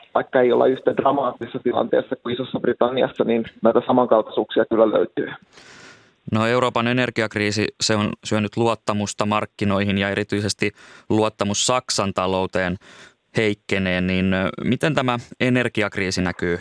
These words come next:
Speaker 2: pörssimarkkinoilla?
Speaker 1: No kyllä se on näkynyt valtavasti in-, tätä epävarmuutta lisäävänä tekijänä. Et kyllähän meidän suuri kuva on se, että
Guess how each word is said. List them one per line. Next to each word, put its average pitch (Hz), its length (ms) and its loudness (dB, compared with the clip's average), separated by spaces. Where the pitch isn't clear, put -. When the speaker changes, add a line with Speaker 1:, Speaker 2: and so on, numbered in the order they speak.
Speaker 2:
pörssimarkkinoilla? - 680 -6
Speaker 1:
No 151 120 4
kyllä 147 220 2
se 180 80 4
on 170 100 6
näkynyt 147 420 2
valtavasti 131 500 2
in-, 123 220 -2
tätä 143 220 4
epävarmuutta 131 760 0
lisäävänä 131 500 0
tekijänä. 123 720 -4
Et - 160 -8
kyllähän 139 320 -4
meidän 135 180 2
suuri 143 280 4
kuva 127 320 4
on 131 160 0
se, 127 100 0
että 131 240 -2